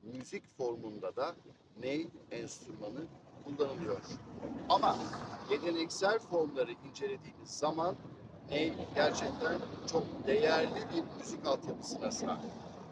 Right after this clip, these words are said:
O yüzden öncelikle derslerimizde kendi kültürümüz ışığında eserler seslendiriyoruz. Nedir bunlar? Peşrevler, saz semaileri, şarkılar, önemli ilahiler, belki ileri dönemlerde Mevlevi ayinleri,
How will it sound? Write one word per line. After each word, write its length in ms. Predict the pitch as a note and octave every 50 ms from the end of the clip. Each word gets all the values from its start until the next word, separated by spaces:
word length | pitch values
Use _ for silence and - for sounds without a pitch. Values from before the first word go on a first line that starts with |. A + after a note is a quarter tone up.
| - - -
O 120 | F#3 A3+
yüzden 320 | A3 G3+ - - B2+ G#2 - - -
öncelikle 580 | D3 D#3 D#3 - D#3 - - - - G2+ - -
derslerimizde 840 | B2+ C#3+ D3+ D3 - - E3+ D#3+ D#3+ D#3+ D#3+ D3 - - F3+ F#3+ F#3+ - - - - - - - -
kendi 540 | - C#3+ C#3+ D3+ D#3 D#3 D3+ - - G3+ F#3+ -
kültürümüz 840 | - - D#3 C#3 - - - C3 B2 B2+ - B2 C3+ C#3 - - - -
ışığında 640 | E3+ D3+ - B2 A#2 A2+ A2+ A2+ A2+ A2 A#2+ A#2 -
eserler 560 | B2 A#2 - - B2 A2+ A2 A#2 A#2+ A#2+ A2+
seslendiriyoruz. 840 | - - G#2 - - - F#2 F2+ - - - - - D#2 D#2 - -
Nedir 240 | - F#3 F3 F3+ D#3+ - - B2
bunlar? 260 | C3 D3+ F3+ G3 - - - - - - -
Peşrevler, 600 | - C3 B2 - - C3+ B2 - B2+ B2+ B2+ B2 - - - - A2 -
saz 280 | B2 - D3 D3 D3 -
semaileri, 960 | - E3 D3 C#3+ C#3 C#3 C#3 C3+ C3+ C3+ C3+ C3+ C3 C3 C#3 C3+ C#3 C#3 C3+ - - - - - - -
şarkılar, 960 | - - A#2+ A#2+ B2 B2 - - C3 A#2+ B2 B2+ B2+ B2+ B2 - - - - - - - - _ -
önemli 340 | A2+ A#2 A#2+ A#2 A#2 A#2
ilahiler, 720 | C3 B2 - A#2+ B2 A#2+ A#2+ A#2 A2+ B2 A#2+ A2+ A2+ A2+ - -
belki 400 | C3+ D3 D3+ D3+ - - D3+ D3
ileri 380 | B2 A2 A2 A2+ A2 B2 -
dönemlerde 720 | B2 A#2+ A#2 A#2 A2+ A#2 A#2 A#2 A2+ A2+ A2 - D3+ D#3+
Mevlevi 640 | D#3 C3 A#2+ B2 B2+ C3 B2+ C3+ C#3 C#3 E3 F3 -
ayinleri, 680 | C3 C3 A#2+ A2+ A2+ G#2+ G#2+ G#2+ G#2 F#2+ - - -